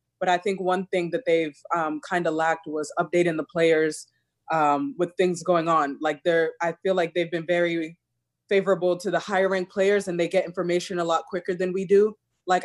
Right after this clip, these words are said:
I had to read somewhere on, on somebody's tweet that there wasn't gonna be a qualies, you know, before we even got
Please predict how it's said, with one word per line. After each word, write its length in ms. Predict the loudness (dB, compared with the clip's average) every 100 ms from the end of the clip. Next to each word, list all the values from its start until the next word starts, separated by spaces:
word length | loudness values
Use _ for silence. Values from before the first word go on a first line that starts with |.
| 0
I 40 |
had 200 | -2 0
to 100 | 0
read 460 | 0 -2 -2 -6 -12
somewhere 580 | -18 -4 0 2 4 4
on, 240 | 4 -2 -6
on 100 | -6
somebody's 460 | -6 -2 -2 -2 -8
tweet 340 | -6 -4 -2
that 220 | 0 2
there 80 | 0
wasn't 260 | 0 -2 -2
gonna 160 | 0
be 120 | 0 0
a 60 |
qualies, 500 | 0 0 0 0 -2 -4
you 80 |
know, 140 | -2 -2
before 380 | -4 -2 0 2
we 120 | 0
even 240 | -2 -2
got 160 | -2